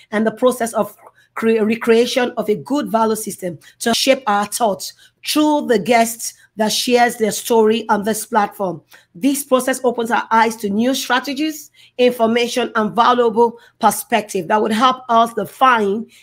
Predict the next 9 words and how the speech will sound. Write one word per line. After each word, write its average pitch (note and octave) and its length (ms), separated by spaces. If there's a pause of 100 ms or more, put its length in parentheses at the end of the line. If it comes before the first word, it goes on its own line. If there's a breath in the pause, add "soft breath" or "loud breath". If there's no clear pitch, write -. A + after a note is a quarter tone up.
(160)
and B3 300
refine A#3 640
our G#3 300
value A3 280
system G3+ 500 (240 loud breath)
with G#3+ 180
more B3+ 380
clarity G#3+ 680
on A3 320